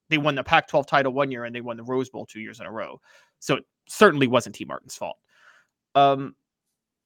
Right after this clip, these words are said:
or the Rose Bowl one year, the Pac-twelve title another. Anyways, but I can't say he would be an upgrade. I, I think Liam Cohen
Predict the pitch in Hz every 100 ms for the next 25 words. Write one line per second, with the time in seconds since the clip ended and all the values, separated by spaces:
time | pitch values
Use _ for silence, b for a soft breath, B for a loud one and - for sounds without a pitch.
0 | _ 160 139 131 117 107 107 101 104 104
1 | - 113 113 107 113 98 95 - - 185
2 | 147 107 101 - b b b b b b
3 | _ _ - 165 196 208 165 156 135 127
4 | 127 123 - 120 - 117 117 - 147 196
5 | 208 175 156 139 135 117 - 123 113 113